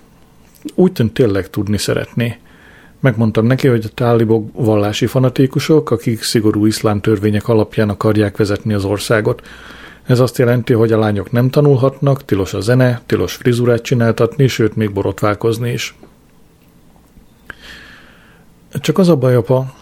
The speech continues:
felelte, „hogy a tálibok és a sima afgánok tök ugyanúgy néznek ki, és egyikük se szeret minket, katonákat.” Persze nem csoda, amikor a lenk-, jenkik lebombázzák az esküvőiket, meg minden.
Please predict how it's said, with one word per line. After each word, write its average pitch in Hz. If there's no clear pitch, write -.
felelte, 107
„hogy 165
a 185
tálibok 139
és 127
a 135
sima 143
afgánok 120
tök -
ugyanúgy 104
néznek 107
ki, -
és 151
egyikük 107
se 123
szeret 117
minket, 110
katonákat.” 110
Persze 147
nem 113
csoda, 107
amikor 107
a 117
lenk-, 113
jenkik 120
lebombázzák 101
az -
esküvőiket, 110
meg 110
minden. 110